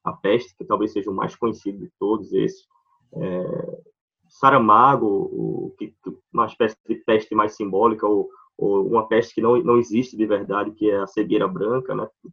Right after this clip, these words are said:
Os personagens ficam cegos, e aí pro-, acaba problematizando a ideia de que os que, os que não tão cegos têm uma, uma, uma exempl-, exemplaridade moral, ou,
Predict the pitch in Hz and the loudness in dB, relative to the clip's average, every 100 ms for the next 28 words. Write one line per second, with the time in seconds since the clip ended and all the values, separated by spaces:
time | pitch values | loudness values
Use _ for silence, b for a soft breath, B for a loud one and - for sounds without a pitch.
0 | _ - 101 107 104 - 92 95 - 107 | _ -10 -4 -2 -2 -6 -10 -10 -8 -2
1 | 127 117 107 b b b 110 107 - 107 | 0 0 -6 b b b 2 4 4 2
2 | 107 - 113 - 117 113 107 - 107 104 | 0 4 4 4 2 4 2 0 0 2
3 | 107 107 113 107 _ - - - 123 110 | 0 0 -6 -8 _ -10 -10 -4 -6 -4
4 | - - 127 139 139 123 - 117 117 - | -8 -2 2 2 4 2 4 4 2 0
5 | 123 117 113 - 107 104 101 95 _ _ | 2 2 -2 -4 -2 -2 -4 -10 _ _
6 | - 113 113 110 - - - - 110 120 | -2 0 0 0 -2 -4 -8 -2 0 0
7 | 113 107 101 104 104 98 92 95 107 104 | 0 0 0 0 0 0 2 4 4 4
8 | 101 - | 0 -2